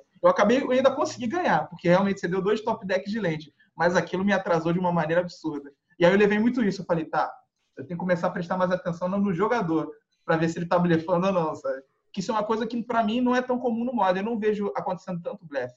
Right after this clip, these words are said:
Eu sei que existe, mas como o jogo é muito mais baseado na board, é meio que óbvio o que a pessoa vai fazer. Por exemplo, o cara tá jogando de dread.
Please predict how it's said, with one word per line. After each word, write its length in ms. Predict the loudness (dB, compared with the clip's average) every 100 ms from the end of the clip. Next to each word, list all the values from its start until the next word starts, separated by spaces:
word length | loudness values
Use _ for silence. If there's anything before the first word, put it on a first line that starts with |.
| _ _
Eu 120 | -14
sei 120 | -8 -6
que 120 | -4
existe, 420 | -4 -4 -6 -12 _ _
mas 140 | -6 -2
como 180 | -2 0
o 40 |
jogo 180 | 0 0
é 20 |
muito 220 | 0 -2
mais 160 | -4 -4
baseado 420 | -2 0 0 0
na 140 | -2 -6
board, 580 | 2 2 2 -2 -12 -16 _ _
é 80 | -6
meio 200 | -2 0 -2
que 140 | 2
óbvio 320 | 4 4 2
o 20 |
que 80 | -4
a 40 | -4
pessoa 260 | -4 -4
vai 80 | -6
fazer. 280 | -8 -8 -12 -14
Por 80 | -12
exemplo, 120 | -6
o 20 |
cara 140 | -6 -2
tá 60 |
jogando 220 | -2 -2 -2
de 80 | -2
dread. 360 | 0 -2 -4